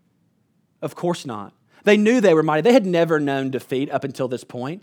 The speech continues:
They had never known destruction. The idea that anyone was gonna come and conquer them was in actuality laughable. Who can conquer this great nation? And yet Nahum sends this prophecy at the height of power,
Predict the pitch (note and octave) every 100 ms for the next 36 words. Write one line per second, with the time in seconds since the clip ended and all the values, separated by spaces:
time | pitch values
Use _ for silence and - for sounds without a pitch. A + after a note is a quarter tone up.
0 | - - A3+ A3 A#3 A#3 G#3 E3+ D#3 C#3
1 | D#3+ E3 G3 G3 F#3 G#3 A3 F#3 G3 G#3
2 | F#3+ D#3 E3 D#3 F3 D#3+ D3+ F#3 G3+ E3+
3 | D3 D3 - - F#3+ F3+ - G3 F#3 F#3
4 | F3+ F#3+ - F3 G3+ G3+ E3+ D#3 C3 C3+
5 | D#3+ D#3 B2 A2+ E2+ _ _ _ _ _
6 | _ _ _ - B3 - B3 F#3 F#3 E3+
7 | D3+ C3 C3+ - C#3+ C#3 C3 B2+ B2 C3+
8 | A2 A2 _ _ _ _ _ _ _ _
9 | _ _ _ _ _ _ _ _ _ _
10 | - E3 F#3 F3 E3+ F#3 A3 F3 E3 -
11 | F#3 F3+ E3 D#3+ F3+ D#3 D3 - C#3+ C#3+
12 | D3 C3 - F3 F3+ D3+ - C3 B2 B2+
13 | E3